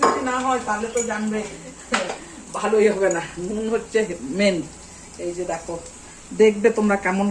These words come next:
কালার আসে এটা। এই যে নুন দিয়ে দিচ্ছি, নুন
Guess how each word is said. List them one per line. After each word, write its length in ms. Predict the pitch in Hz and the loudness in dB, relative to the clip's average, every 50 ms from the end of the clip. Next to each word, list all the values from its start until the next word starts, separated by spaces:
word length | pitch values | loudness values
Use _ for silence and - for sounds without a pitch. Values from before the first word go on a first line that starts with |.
| 196 - | 2 2
কালার 260 | 175 175 175 175 175 165 160 | 4 6 6 6 4 4 0
আসে 180 | - - 160 156 - 143 | -2 -2 -4 -4 -4 -4
এটা। 180 | 156 - 156 151 143 - - - - - - - - - - - - - - - - 185 | -6 -6 -6 -6 -6 -8 -12 -18 -20 -20 -20 -20 -18 -18 -18 -18 -18 -18 -20 -16 -14 -12
এই 60 | 156 147 | -8 -6
যে 80 | 156 160 160 | -6 -4 -4
নুন 140 | 160 156 160 160 151 | -2 -2 -2 -2 -2
দিয়ে 140 | 151 151 151 156 | -4 -4 -6 -6
দিচ্ছি, 340 | 156 151 - - - - - - - - - - - - - - - - - - - - - - - - - - - - - - - - - - - - - - - - - - - - - - - - - - - - - - - - - 214 202 | -8 -8 -10 -12 -12 -12 -12 -12 -14 -16 -18 -18 -20 -20 -20 -20 -20 -20 -20 -20 -20 -20 -20 -20 -20 -20 -20 -20 -20 -20 -20 -18 -18 -18 -18 -18 -18 -18 -18 -18 -18 -18 -18 -18 -18 -18 -18 -18 -18 -18 -18 -20 -20 -20 -20 -20 -20 -18 -14 -12 -10
নুন 140 | 185 175 170 | -8 -8 -8